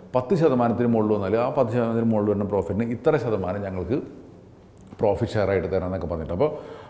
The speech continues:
അങ്ങനെ രണ്ട് മൂന്ന് options ഓരോരുത്തരും തന്നിട്ടുണ്ട്. നമുക്ക് ആപ്റ്റ് ആയിട്ടുള്ളത് ഏതാണെന്ന് വെച്ച് എടുത്തിട്ട് നമുക്ക്,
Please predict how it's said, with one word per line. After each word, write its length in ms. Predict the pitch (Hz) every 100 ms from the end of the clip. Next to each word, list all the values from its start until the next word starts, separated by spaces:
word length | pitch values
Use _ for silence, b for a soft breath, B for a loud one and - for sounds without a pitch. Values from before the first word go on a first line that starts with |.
| -
അങ്ങനെ 160 | 147 160
രണ്ട് 160 | 151
മൂന്ന് 120 | 180 170
options 360 | 151 156 143
ഓരോരുത്തരും 360 | 143 131 123 123
തന്നിട്ടുണ്ട്. 320 | 110 107 104
നമുക്ക് 260 | 98 104 131
ആപ്റ്റ് 260 | 113 -
ആയിട്ടുള്ളത് 360 | 117 107 107 101
ഏതാണെന്ന് 340 | 98 98 98 92
വെച്ച് 120 | 101
എടുത്തിട്ട് 280 | 87 87 90
നമുക്ക്, 340 | 90 82 98